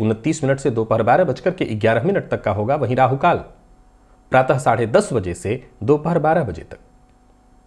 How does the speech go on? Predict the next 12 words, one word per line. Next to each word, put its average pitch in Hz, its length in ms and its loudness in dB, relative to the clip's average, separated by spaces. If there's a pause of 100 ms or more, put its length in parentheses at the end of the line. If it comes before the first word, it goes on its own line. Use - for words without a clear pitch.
(240)
जैसा 120 280 2
कि 110 140 0
आप 107 120 2
सभी 104 180 -2
जानते 110 340 -2
हैं, 139 100 -6
कोई 107 180 -4
भी 101 120 -4
नया 101 280 -6 (540)
और 143 340 6
शुभ 147 300 0
कार्य, 117 460 0